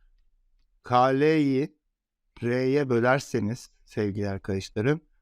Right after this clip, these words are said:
burada da devreden geçen yani buradan ya da buradan çıkan I akımını hesaplamış olursunuz.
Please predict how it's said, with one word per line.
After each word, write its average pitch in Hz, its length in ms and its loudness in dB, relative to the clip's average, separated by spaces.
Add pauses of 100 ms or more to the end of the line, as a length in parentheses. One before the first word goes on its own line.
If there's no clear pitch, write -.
(140)
burada 117 340 0
da 131 240 0 (220)
devreden 120 480 0
geçen 95 340 -4
yani 107 520 -2
buradan 110 460 -2 (120)
ya 104 160 0
da 101 200 0
buradan 107 460 -2
çıkan 113 520 -4 (500)
I 123 260 2
akımını 107 580 -2
hesaplamış 110 760 -2
olursunuz. 90 720 -4